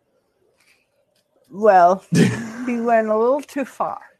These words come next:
Speaker 2: Well, he tried to change numbers with the guy who was shrinking heads. Why would you do that? That didn't make no sense. But anyway.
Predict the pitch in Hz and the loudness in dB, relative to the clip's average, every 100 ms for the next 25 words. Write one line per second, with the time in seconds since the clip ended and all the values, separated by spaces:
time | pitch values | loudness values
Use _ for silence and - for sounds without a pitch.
0 | _ - 233 226 196 302 220 180 226 196 | _ -6 2 4 4 2 0 0 -2 -2
1 | 170 202 175 151 151 160 180 175 170 151 | 0 -2 -2 -4 -6 -2 0 2 0 -4
2 | 170 170 175 180 185 151 113 143 170 190 | -8 -10 -6 -2 0 0 -2 -2 0 -2
3 | 180 180 220 190 120 80 - _ _ _ | -4 -10 -8 -4 -2 -2 -6 _ _ _
4 | _ _ _ _ _ _ _ _ _ _ | _ _ _ _ _ _ _ _ _ _
5 | _ _ _ _ _ _ _ _ _ _ | _ _ _ _ _ _ _ _ _ _
6 | _ _ _ _ _ _ _ _ _ _ | _ _ _ _ _ _ _ _ _ _
7 | _ _ _ _ _ _ _ _ _ _ | _ _ _ _ _ _ _ _ _ _
8 | _ _ - 143 143 135 131 120 110 - | _ _ -12 -12 -12 -16 -16 -18 -20 -20
9 | - _ _ _ _ _ - 113 _ 117 | -20 _ _ _ _ _ -18 -18 _ -16
10 | 104 - | -16 -18